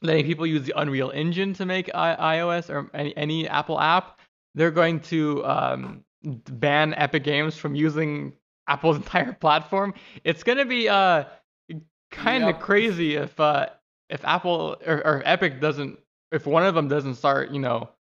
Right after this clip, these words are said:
Speaker 1: leaning one way or the other. It's gonna be very, uh, it's gonna be an interesting fight and one that I'm very excited <laughs> to watch.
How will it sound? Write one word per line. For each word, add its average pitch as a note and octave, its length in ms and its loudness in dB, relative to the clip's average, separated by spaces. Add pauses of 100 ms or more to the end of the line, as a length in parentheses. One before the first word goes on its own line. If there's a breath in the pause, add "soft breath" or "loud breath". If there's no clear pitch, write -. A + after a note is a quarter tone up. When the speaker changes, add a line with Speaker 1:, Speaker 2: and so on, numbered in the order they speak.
(360)
Speaker 1:
leaning D#3 340 0
one D3 240 -2
way C#3+ 160 0
or C#3 60 -2
the C3+ 140 -2
other. D3+ 220 0
It's C3 140 -4
gonna F3+ 240 -8
be E3 140 -2
very, D3+ 480 0
uh, C3 320 0
it's - 600 -20
gonna F3+ 140 2
be D#3+ 120 0
an D3 60 0
interesting C#3+ 340 -6
fight B2+ 280 0
and C3 160 -8
one C3+ 160 -2
that B2 120 -2
I'm B2 200 -2
very C3 160 2
excited C3 320 -2
<laughs> - 20 -14
to F#3 100 0
watch. - 580 -2